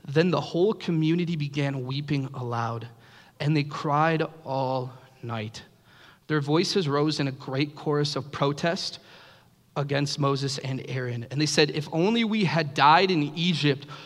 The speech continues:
or even here in the wilderness,' they complained. If only they had died in the place that held them back,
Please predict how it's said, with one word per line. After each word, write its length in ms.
or 260
even 280
here 320
in 100
the 80
wilderness,' 580
they 200
complained. 520
If 240
only 320
they 180
had 260
died 380
in 160
the 100
place 420
that 120
held 300
them 140
back, 360